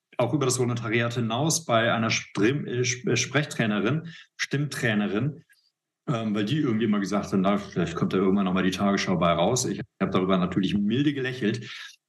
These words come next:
Ähm, aber sie hatte ja letztlich recht, aber ich habe es eigentlich nur gemacht, um, ja, an der Stimme zu arbeiten.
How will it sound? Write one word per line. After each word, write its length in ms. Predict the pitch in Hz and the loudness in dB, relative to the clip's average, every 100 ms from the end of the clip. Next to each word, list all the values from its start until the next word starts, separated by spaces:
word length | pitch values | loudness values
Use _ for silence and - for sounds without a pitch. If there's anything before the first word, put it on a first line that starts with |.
| _ - | _ -2
Ähm, 600 | 123 123 131 127 135 - | 0 0 -2 -2 -2 -2
aber 160 | 107 | 0
sie 140 | 98 104 | 2 2
hatte 160 | 107 | 2
ja 140 | 107 107 | 2 2
letztlich 600 | 110 135 135 165 143 98 | 2 0 2 0 0 0
recht, 440 | 143 165 - - - | 0 0 -6 -6 0
aber 140 | 123 | 0
ich 80 | 127 | 0
habe 100 | 139 | -2
es 60 | |
eigentlich 240 | 131 123 120 | -2 0 0
nur 100 | 123 | 0
gemacht, 400 | 117 117 117 - | 0 0 -2 -2
um, 560 | 127 107 104 101 - - | 0 2 2 0 -4 -6
ja, 200 | 78 - | -6 0
an 100 | 104 | 2
der 80 | |
Stimme 280 | 101 120 104 | 2 2 0
zu 260 | - 110 90 | -4 -6 0
arbeiten. 640 | 85 80 73 - 90 120 | 0 2 -2 0 -2 -2